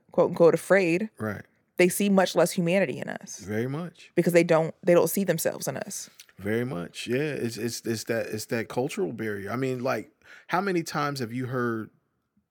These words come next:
Speaker 2: have you heard people maybe speaking another language, say, like, Chinese or
Speaker 1: Mm-hmm.
Speaker 2: Russian, right? Or German?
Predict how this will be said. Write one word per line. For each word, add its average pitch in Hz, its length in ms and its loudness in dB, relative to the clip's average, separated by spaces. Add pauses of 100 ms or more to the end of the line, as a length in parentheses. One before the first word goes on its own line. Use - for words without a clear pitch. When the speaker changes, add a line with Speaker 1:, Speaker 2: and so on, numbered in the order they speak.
(340)
Speaker 2:
have 123 160 -4
you 131 140 -6
heard 117 280 -4
people 120 280 -10
maybe 110 300 -6
speaking 107 640 -10 (340)
another 101 260 -4
language, 95 320 -8
say, 127 180 0
like, 98 160 -6
Chinese 101 600 -10
or - 100 -4
Speaker 1:
Mm-hmm. 95 120 0
Speaker 2:
Russian, 104 420 -6 (560)
right? 95 360 -10
Or 117 120 -2
German? 110 420 -2